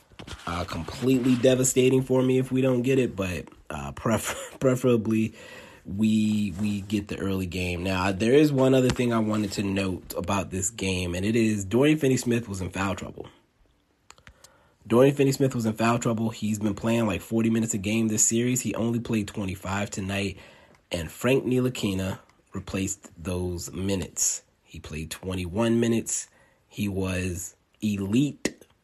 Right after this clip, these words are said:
on the defensive end, not just in his on-ball clamping of C P three,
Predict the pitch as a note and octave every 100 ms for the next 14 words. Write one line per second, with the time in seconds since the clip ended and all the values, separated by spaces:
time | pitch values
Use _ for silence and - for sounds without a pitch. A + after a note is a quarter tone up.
0 | _ - G#2 G2 F2+ G2 F2+ F2 E2 E2+
1 | E2 D2 D#2 G#2 B2+ A#2 B2+ B2 B2 B2
2 | G#2 G2+ A2+ A2+ G2+ G#2 A2 G#2+ G#2+ -
3 | - _ - - B2+ C3 C3 C3 A#2+ A2+
4 | G#2+ G2+ - G#2+ G#2 G2 F#2 G2 F#2+ F#2